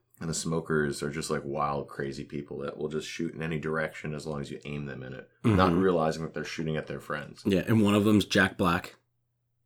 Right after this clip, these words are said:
Speaker 1: Wow.
Speaker 2: He's the pilot of the, the plane. Remember, like, the plane gets, like, stuck, like, flying around?
Speaker 1: Oh,
Speaker 2: It's Jack
Speaker 1: man.
Speaker 2: Black.
Speaker 1: Really?
Speaker 2: Yeah,
Speaker 1: That was
Speaker 2: yeah,
Speaker 1: his
Speaker 2: yeah.
Speaker 1: early career?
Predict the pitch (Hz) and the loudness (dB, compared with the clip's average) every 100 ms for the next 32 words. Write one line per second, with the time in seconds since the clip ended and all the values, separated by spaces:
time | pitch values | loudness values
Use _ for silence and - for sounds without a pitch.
0 | _ _ - 85 98 71 - - 120 98 | _ _ -10 -6 -2 -4 -6 0 2 4
1 | 90 - 104 90 - - 95 95 92 90 | 2 4 4 4 0 0 2 2 2 0
2 | 82 113 101 101 101 101 95 95 80 107 | 0 4 4 6 4 4 4 2 0 2
3 | 95 101 95 101 90 - - 107 - 101 | 4 4 4 2 4 4 6 4 4 0
4 | 95 - 104 101 101 92 95 113 117 117 | 0 2 2 4 4 6 6 8 8 8
5 | 120 110 117 123 143 151 147 123 101 85 | 8 4 2 2 2 0 2 2 0 0
6 | 78 - - 110 160 151 127 90 87 139 | -2 -2 -6 -4 -2 0 4 6 6 4
7 | 139 123 120 117 92 92 - 87 98 120 | 2 2 2 2 2 0 0 0 2 0